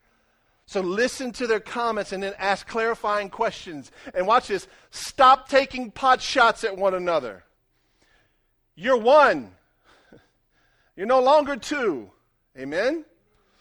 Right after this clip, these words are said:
Number two, law number two is the law of pursuit. And the scripture says, "And hold fast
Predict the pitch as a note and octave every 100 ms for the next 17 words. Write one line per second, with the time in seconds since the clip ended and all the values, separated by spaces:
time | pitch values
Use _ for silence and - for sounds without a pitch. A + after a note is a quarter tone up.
0 | _ _ _ D#3 A3 B3 - - A3+ A3
1 | G#3+ A#3+ A#3+ A3+ - A3 G3+ F#3+ D#3+ F3+
2 | E3+ E3+ E3 - G#3 - - A3 C#3 -
3 | _ _ _ _ _ _ _ _ _ D#3
4 | D#3 - A#3+ - A#3+ - G#3 A3+ G#3+ G3
5 | - A#3 B3 B3 G#3 _ F#3+ F#3 G3 G3+
6 | -